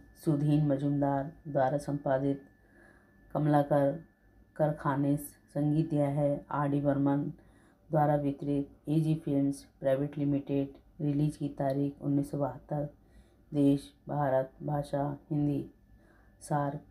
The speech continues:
केदारनाथ भार्गव, उनकी पत्नी लक्ष्मी और दो बेटे राम और लक्ष्मण बेघर हैं।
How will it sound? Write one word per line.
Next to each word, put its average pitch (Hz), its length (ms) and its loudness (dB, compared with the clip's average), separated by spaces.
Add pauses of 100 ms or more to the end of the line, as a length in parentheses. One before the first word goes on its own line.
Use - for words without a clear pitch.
(400)
केदारनाथ 156 560 4
भार्गव, 139 480 0
उनकी 143 220 -4
पत्नी 143 640 0
लक्ष्मी 139 580 -4
और 135 120 -2
दो 147 180 -4
बेटे 143 420 -2 (160)
राम 139 300 -2
और 143 220 -4
लक्ष्मण 143 400 -4 (120)
बेघर 143 320 0
हैं। 143 260 -4